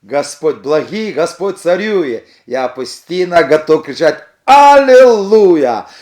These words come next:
Бо Господь добрий до нас. Я радію, що з нами молодь. Коли молоді рядом, то я молодею і красивею. Вот такі красиві молоді сестри,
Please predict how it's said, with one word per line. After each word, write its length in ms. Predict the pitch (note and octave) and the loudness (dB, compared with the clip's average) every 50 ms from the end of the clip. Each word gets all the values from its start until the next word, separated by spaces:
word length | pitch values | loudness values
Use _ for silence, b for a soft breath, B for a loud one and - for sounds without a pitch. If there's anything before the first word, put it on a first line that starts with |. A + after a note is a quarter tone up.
| B B B | B B B
Бо 140 | A2+ C#3+ | 2 4
Господь 600 | D#3+ D#3+ E3 E3+ - - - E3 E3 D3 A#2 G#2+ | 4 6 4 2 0 -4 -2 0 0 0 0 -2
добрий 580 | G#2 D3 D#3 D#3+ E3 D#3+ D#3 D3+ D#3 D3 C#3+ D3 | 2 4 4 6 6 4 2 0 0 -2 -2 -2
до 220 | C#3 B2 C#3 C#3 | -2 -2 -2 -2
нас. 640 | C#3 C3+ C#3 C3+ C3+ C3 A2+ G#2 - - - - - | -2 -4 -4 -4 -4 -4 -6 -6 -10 -14 -18 -14 -10
Я 200 | A2 A#2+ C3 C3 | -6 -4 -2 -2
радію, 440 | C3 C3 B2+ B2 C#3 C#3+ C#3+ C#3 C3 | -2 -2 -4 -6 -6 -6 -6 -6 -8
що 520 | - - - B2 B2+ B2+ B2 B2 A#2 - B B B B B | -10 -10 -8 -6 -4 -2 -2 -2 -4 -6 B B B B B
з 220 | B A2 G2 F2+ A2 | B -16 -14 -12 -6
нами 400 | B2 C#3 C#3+ C#3+ C#3 C3+ C3 C3 | -4 -2 -2 -2 -4 -6 -8 -12
молодь. 1040 | C3 C3+ C#3+ D3 C#3+ C#3+ C#3 C#3 C#3 C3+ C3+ C3 B2+ B2 G#2+ _ _ - - _ _ b b b b b b b | -10 -6 -4 -2 0 2 2 2 2 2 0 -2 -4 -4 -8 _ _ -20 -20 _ _ b b b b b b b
Коли 300 | b B2 C3 C#3 C#3 C#3 | b -4 -2 -2 -2 -2
молоді 680 | C#3 C#3+ C#3+ C#3 C3+ C3+ B2+ A2+ G#2 B2+ B2+ B2+ C3 B2+ | -2 -2 -2 0 0 0 -2 -4 -6 -4 -2 -2 -2 -2
рядом, 640 | A#2+ C3 C3 C3+ C3 C3+ B2 A#2+ C3 C3 B2+ A#2+ A#2 _ | -2 -2 0 0 -2 -2 -4 -4 -4 -4 -6 -6 -10 _
то 240 | - A#2 A2+ A2+ A2+ | -10 -8 -8 -6 -6
я 280 | A2+ A2 C3 D3+ D3+ C#3+ | -6 -2 2 2 2 2
молодею 960 | C3 B2 A#2+ A#2 A#2 C3 A2 F#2+ B2 D3+ D#3+ D#3+ D#3 D3 C#3 C3+ B2+ A#2 A2+ | 2 0 -2 -2 -2 -4 -6 -8 -4 0 0 0 0 0 -4 -6 -8 -8 -8
і 80 | - D#3+ | -10 -10
красивею. 680 | D#3+ - - E3+ E3 E3+ - F3 F3+ D#3+ D#3+ C#3 A#2+ A2+ | -6 -2 0 0 0 0 -4 -8 -8 -4 -4 -4 -4 -4
Вот 100 | A2 - | -6 -10
такі 220 | B2+ A2+ A2+ C3+ | -12 -14 -14 -18
красиві 600 | - - C3 C3 B2+ B2 - - D3 C#3 B2 A2 | -18 -14 -12 -12 -12 -12 -12 -14 -12 -12 -12 -12
молоді 420 | G#2 A2+ A#2+ A#2+ A#2+ B2 A#2 B2 A#2+ | -10 -10 -8 -6 -6 -8 -8 -10 -12
сестри, 760 | - - - D#3 C#3+ C#3+ C3 - - - B2 B2+ B2+ A#2+ - | -12 -14 -10 -8 -6 -6 -8 -10 -14 -12 -8 -8 -8 -8 -10